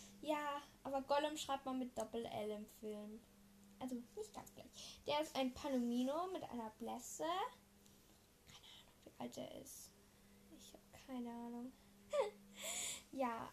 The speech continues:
also ich glaub, ähm, ihre Reitgeschichte und so, das findet ihr auch alles auf ihrem Kanal, auf ihrem YouTube-Kanal. Also ich würd euch empfehlen, bei jedem von den Leuten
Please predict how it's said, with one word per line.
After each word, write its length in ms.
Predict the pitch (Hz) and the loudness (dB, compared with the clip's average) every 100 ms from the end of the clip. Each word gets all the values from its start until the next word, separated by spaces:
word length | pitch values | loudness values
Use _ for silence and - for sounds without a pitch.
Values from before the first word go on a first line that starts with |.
| - | -2
also 320 | 254 247 240 - | 0 0 0 0
ich 160 | 254 | 0
glaub, 300 | - 247 262 - - - - | 4 4 4 0 -12 -14 -4
ähm, 260 | 247 262 247 | 0 2 2
ihre 360 | - 294 262 254 | 0 0 0 2
Reitgeschichte 600 | 240 247 285 - 302 277 | 0 0 -2 -2 -2 0
und 80 | 262 | 0
so, 80 | |
das 180 | 254 262 | 0 0
findet 260 | - 269 269 | 2 2 4
ihr 140 | 240 | 2
auch 100 | 247 | 0
alles 260 | - 254 262 | 0 -2 -2
auf 140 | 247 | -6
ihrem 220 | 240 240 | -4 -4
Kanal, 500 | 240 233 220 226 254 403 - - - | -4 -8 -6 -2 0 0 -4 -16 -20
auf 80 | - | -6
ihrem 160 | 233 240 | 0 0
YouTube-Kanal. 760 | 254 294 - 330 311 320 339 277 | -2 -8 -4 -2 0 0 2 0
Also 180 | 269 269 | 2 0
ich 180 | 262 - | 0 -2
würd 120 | 269 - | -2 -2
euch 200 | - 262 | 0 0
empfehlen, 260 | 262 254 277 | 0 0 2
bei 140 | 247 | 2
jedem 260 | 226 254 285 | 2 2 0
von 180 | 302 285 | 2 2
den 360 | 269 302 269 | 4 0 2
Leuten 340 | 240 233 247 | 2 2 0